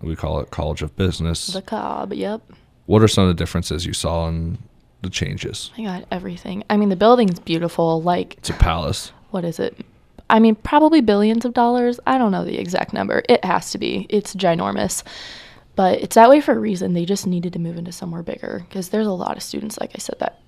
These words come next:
Speaker 2: come to U N L for the business, um, college. But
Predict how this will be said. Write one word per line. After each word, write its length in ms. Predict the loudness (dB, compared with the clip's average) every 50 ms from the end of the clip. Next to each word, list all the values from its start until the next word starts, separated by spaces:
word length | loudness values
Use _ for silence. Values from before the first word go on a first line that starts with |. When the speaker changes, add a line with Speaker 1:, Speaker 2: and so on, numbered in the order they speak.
| _
Speaker 2:
come 220 | -10 -6 -6 -6 -4
to 80 | -6
U 100 | -6 -6
N 80 | -6 -8
L 140 | -8 -10 -12
for 160 | -12 -12 -12
the 80 | -12
business, 580 | -10 -10 -12 -12 -10 -10 -10 -10 -10 -12 -14 -16 -18 -20 -20 -20 -20 -20 -20 -20 -20 -20 _ _ _ _ _ _ _ _ _ _ _ -4
um, 340 | -2 0 0 0 -2 -4 -6 -10 -18 -16
college. 480 | -8 -6 -4 -2 -2 -2 -4 -4 -4 -4
But 300 | -2 0 0 -2 -4